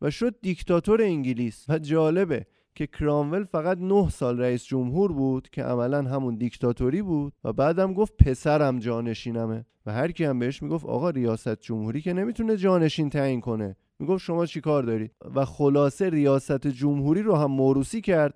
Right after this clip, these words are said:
و پسرش که آدم خیلی بی‌عرضه‌ای هم بود دو سال بیشتر نتونست کاری کنه. و اینجا جالبه که مردم که این دیکتاتوری رو دیدن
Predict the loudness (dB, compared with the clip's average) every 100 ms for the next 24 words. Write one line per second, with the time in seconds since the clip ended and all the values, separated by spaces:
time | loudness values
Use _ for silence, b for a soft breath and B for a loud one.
0 | -2 0 0 0 0 0 0 0 2 2
1 | 0 0 -2 0 0 4 4 4 2 2
2 | 2 2 0 -2 0 0 2 0 0 -4
3 | -4 -2 -2 -4 -2 -4 -2 -2 0 0
4 | -2 -2 -4 -8 _ -6 -4 -2 -2 0
5 | 0 0 2 4 4 0 -2 -4 -4 -2
6 | -2 -2 -2 -2 -2 -2 -4 -2 -2 -2
7 | -4 0 0 0 0 0 -2 -2 -2 0
8 | 2 2